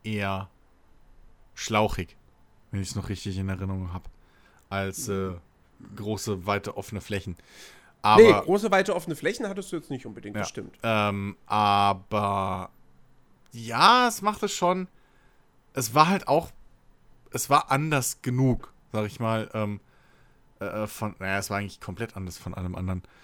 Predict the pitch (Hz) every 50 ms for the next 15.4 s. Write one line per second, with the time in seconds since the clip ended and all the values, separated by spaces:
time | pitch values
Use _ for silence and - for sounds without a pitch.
0 | - - - _ _ - 101 101 98 98 98 - - - - 104 104 101 98 95
1 | - - - - - - - 127 170 135 143 139 139 - 151 131 123 120 123 127
2 | 143 165 156 123 113 113 104 - - - 123 110 107 - _ - 120 110 - -
3 | _ _ _ - 113 120 127 135 127 - 131 113 - 123 110 - - 107 - -
4 | - 92 107 113 101 90 - - - _ _ _ _ - - - - _ _ _
5 | _ - - - - - _ _ _ - - 104 101 98 98 98 - 113 101 -
6 | - - 139 - 156 139 123 - 135 127 - - 131 131 123 - - - _ _
7 | _ - 135 - - - - 143 160 165 - - 143 143 143 139 - - 139 -
8 | - - 131 139 147 - 139 120 113 107 - - _ - - - 117 117 123 123
9 | 113 127 120 - 127 123 113 - 127 127 127 123 - - 117 117 117 113 - -
10 | - - - _ _ - 139 127 - - 123 120 - 123 113 - 139 110 101 -
11 | - 104 - - 104 101 - - 98 104 120 - - - - - - - - -
12 | - - - - - - - - - 151 135 131 131 - 185 190 269 302 339 330
13 | 262 - - 165 175 202 240 240 381 381 - - - 117 147 147 127 147 147 147
14 | 143 - 277 277 320 294 254 - 247 285 269 - - 262 214 190 190 165 147 143
15 | 139 120 - - - - -